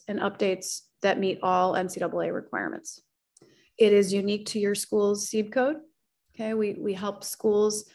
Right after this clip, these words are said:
update and navigate changes that need to be made in their N C double A portal, um, validating those courses,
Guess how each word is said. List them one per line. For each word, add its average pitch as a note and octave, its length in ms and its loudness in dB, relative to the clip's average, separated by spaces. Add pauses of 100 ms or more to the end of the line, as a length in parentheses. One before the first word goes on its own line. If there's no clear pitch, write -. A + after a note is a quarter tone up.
(300)
update A3 580 4
and F#3 120 -4
navigate G3 580 0
changes G3+ 500 -2
that G3+ 100 -2
need G3 120 -4
to G3 80 -2
be F#3+ 80 -2
made F#3 180 0
in F#3 60 -8
their F#3 100 -2
N F3+ 100 -2
C F3+ 80 -10
double F#3 200 0
A F3+ 80 0
portal, G#3+ 520 0 (300)
um, F3+ 500 0 (100)
validating F#3+ 520 0
those F#3+ 180 -2
courses, G3 640 -4